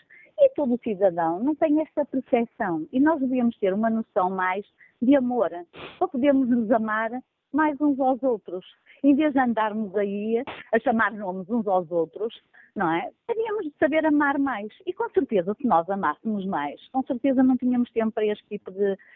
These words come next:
de, de, de atitudes e de comportamentos. Agora, eu quero dizer uma coisa. Todas as autoridades que devem estar envolvidas e que, de-, que deveriam estar envolvidas nestas situações têm que ser pessoas muito sensatas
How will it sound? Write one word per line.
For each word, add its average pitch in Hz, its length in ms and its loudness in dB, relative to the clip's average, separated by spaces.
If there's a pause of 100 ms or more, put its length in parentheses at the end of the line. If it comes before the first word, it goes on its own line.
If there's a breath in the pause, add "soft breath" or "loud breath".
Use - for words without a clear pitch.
(160 loud breath)
de, 208 400 4
de, 196 920 -6
de 226 80 2
atitudes 269 480 2
e 254 80 0
de - 40 -18
comportamentos. 170 800 -4 (340 loud breath)
Agora, 240 240 2
eu 226 80 0
quero 233 240 -2
dizer 214 380 -2
uma 202 160 -4
coisa. 151 460 -2
Todas 294 280 -2
as 240 140 -2
autoridades 190 720 0
que 214 100 -8
devem 233 300 0
estar 180 320 0
envolvidas 185 640 -6
e 220 60 -16
que, - 160 -16
de-, 214 140 0
que - 540 -8
deveriam 277 360 6
estar 214 320 0
envolvidas 190 640 -6
nestas 170 400 -6
situações 175 560 -2
têm 233 180 2
que - 120 -6
ser 185 120 0
pessoas 190 360 -4
muito 226 240 -2
sensatas 214 640 0